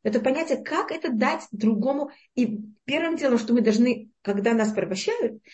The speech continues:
это не только мое тело порабощают. Проблема, что то, что порабощено, это моя голова, мое осознание о себе.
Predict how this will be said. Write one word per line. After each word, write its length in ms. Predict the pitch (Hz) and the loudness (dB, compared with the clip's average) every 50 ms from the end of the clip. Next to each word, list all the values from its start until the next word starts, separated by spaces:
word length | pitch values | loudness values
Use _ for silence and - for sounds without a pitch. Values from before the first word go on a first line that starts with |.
| - - - - - | -20 -20 -18 0 2
это 180 | - 220 262 | 4 6 6
не 100 | 262 285 | 6 6
только 200 | 277 453 - 466 | 4 4 4 4
мое 200 | 427 427 403 381 | 4 4 2 2
тело 260 | - - 294 233 208 - | 2 2 6 6 6 6
порабощают. 560 | 214 214 - - 151 - - - - - - _ _ _ | 6 2 0 -2 -2 -4 -4 -6 -8 -10 -12 _ _ _
Проблема, 360 | 220 220 208 240 311 381 381 | 6 6 6 6 6 2 0
что 140 | - - 240 | 0 0 0
то, 120 | 240 285 | 2 2
что 120 | 285 277 | 0 0
порабощено, 380 | - 240 226 220 214 220 247 254 | 0 0 2 2 2 2 2 2
это 160 | 262 254 214 | 4 6 6
моя 160 | 208 208 202 | 6 6 6
голова, 540 | 196 202 180 175 185 196 226 208 214 - - - - | 6 4 2 0 2 0 0 0 0 -2 -6 -4 -2
мое 160 | 190 202 214 | 2 4 4
осознание 460 | 214 214 208 202 220 226 233 233 226 | 4 4 2 2 4 4 4 4 2
о 20 | 214 | 2
себе. 500 | - - 208 196 214 208 208 - - | 0 -2 -2 0 0 2 0 0 -2